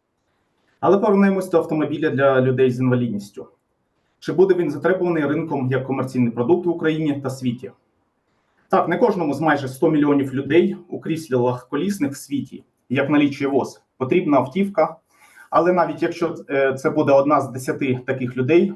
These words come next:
ви розумієте наш потенціал продажів. Такий автомобіль, в який людина з ураженням спинного мозку може сісти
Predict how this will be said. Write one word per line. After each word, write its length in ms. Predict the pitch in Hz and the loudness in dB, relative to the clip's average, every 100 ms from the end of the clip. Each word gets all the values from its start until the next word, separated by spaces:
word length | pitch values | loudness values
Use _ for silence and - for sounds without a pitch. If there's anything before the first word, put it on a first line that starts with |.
| - | -4
ви 100 | 127 | -4
розумієте 580 | 120 143 170 170 139 | 0 0 0 -2 -2
наш 180 | 123 123 | -2 -2
потенціал 520 | - 123 117 - - | -4 -6 -4 -2 -2
продажів. 360 | 117 104 98 - _ _ _ _ _ _ _ | -4 -8 -10 -14 _ _ _ _ _ _ _
Такий 240 | 156 151 170 | -4 2 2
автомобіль, 560 | - 156 151 190 180 123 127 | 2 -2 -2 0 0 -4 -8
в 340 | 135 135 131 123 123 | -2 0 2 0 -2
який 280 | 143 147 139 | -6 -4 -2
людина 280 | 143 143 | 2 2
з 100 | 120 | 2
ураженням 400 | 135 139 120 120 | 2 0 0 -4
спинного 380 | 117 - 139 131 | -4 -2 0 2
мозку 500 | 127 143 123 120 107 - | 0 0 -2 -6 -12 -4
може 280 | 143 131 | -2 -2
сісти 560 | 120 - 139 - 104 98 | -4 -6 -8 -6 -8 -8